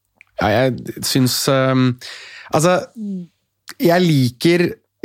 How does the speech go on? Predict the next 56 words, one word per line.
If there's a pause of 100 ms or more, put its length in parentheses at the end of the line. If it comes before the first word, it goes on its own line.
(180)
ikke
Al-,
ja,
ik-,
liker
ikke
Alaves,
det
gjør
jeg
ikke. (140)
Det
vet
alle
som
hører
på (180)
disse
podcastene.
Jeg
syns
de
er
forkastelige
å
se
på. (640)
Men
jeg
syns
de
begynner
å
eie,
som
jeg
sa
siste
episode,
de
eier
stilen
sin. (140)
Altså,
de
er,
de
er
Alaves
med
alle
sine
skavanker.
Det
er
bare